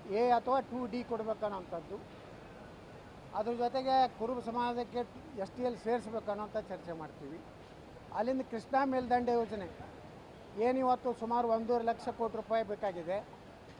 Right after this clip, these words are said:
ನಾನು ಮೊದಲು ನಮ್ಮ ಸ್ಪೀಕರ್‌ಗೆ ಪತ್ರ ಬರೆದಿದ್ದೇನೆ. ಮೊದಲ ದಿವಸನೇ ಉತ್ತರ ಕರ್ನಾಟಕದ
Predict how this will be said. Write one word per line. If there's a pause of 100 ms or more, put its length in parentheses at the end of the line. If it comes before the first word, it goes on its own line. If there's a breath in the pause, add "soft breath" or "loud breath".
(460)
ನಾನು
ಮೊದಲು
ನಮ್ಮ
ಸ್ಪೀಕರ್‌ಗೆ
ಪತ್ರ
ಬರೆದಿದ್ದೇನೆ. (920)
ಮೊದಲ
ದಿವಸನೇ
ಉತ್ತರ
ಕರ್ನಾಟಕದ